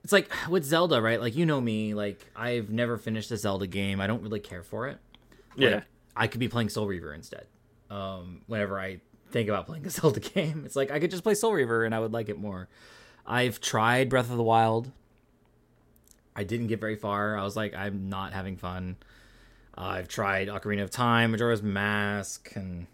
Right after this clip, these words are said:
Speaker 1: it's not my kind of game. Um, and, and that's not even true. Like, you know, I, obviously I play Genshin Impact, which is like, everyone's like, "Oh, it's a Breath of the Wild clone." And it's like, but it's fun.
Speaker 2: Eh, I don't know if I'd say it is. <laughs> I, I, I,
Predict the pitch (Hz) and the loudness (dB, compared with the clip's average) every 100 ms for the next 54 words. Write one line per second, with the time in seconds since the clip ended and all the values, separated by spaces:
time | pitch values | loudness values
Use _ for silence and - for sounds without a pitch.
0 | _ _ _ _ _ _ _ _ _ _ | _ _ _ _ _ _ _ _ _ _
1 | - - - 147 151 151 147 151 117 - | -20 -8 -4 -2 -2 -2 -2 -2 -4 -4
2 | _ _ _ 107 107 104 101 104 - 151 | _ _ _ -4 0 2 2 -2 -2 0
3 | 190 208 202 226 247 220 180 143 98 98 | 6 6 8 6 6 4 4 0 0 -2
4 | - _ _ 127 107 107 107 - 117 135 | -6 _ _ -4 -2 -2 -4 -6 -4 -4
5 | - 101 95 117 104 113 92 131 113 98 | -2 -4 -2 -2 -2 -2 -2 -2 -2 -4
6 | 95 104 98 101 113 104 95 113 113 110 | -6 -10 -10 -8 -4 -4 -4 -6 -4 -4
7 | - 123 180 214 208 175 202 185 180 170 | -2 -4 -2 -2 -2 -2 -2 -2 -2 -2
8 | 175 233 233 147 - 143 120 107 104 113 | 0 2 0 0 0 0 0 -2 -2 -4
9 | 117 123 113 - - - - _ _ - | -2 -2 -2 -4 -18 -20 -20 _ _ -4
10 | 147 - - 165 160 98 214 196 - - | -4 -4 -4 0 2 4 8 8 6 -4
11 | _ - - - 233 220 151 131 - 113 | _ -20 0 10 12 12 10 6 4 -4
12 | 107 104 - 117 - - - - 185 190 | -2 -6 -6 -12 -18 -20 2 8 10 10
13 | 196 - 160 175 | 8 8 8 8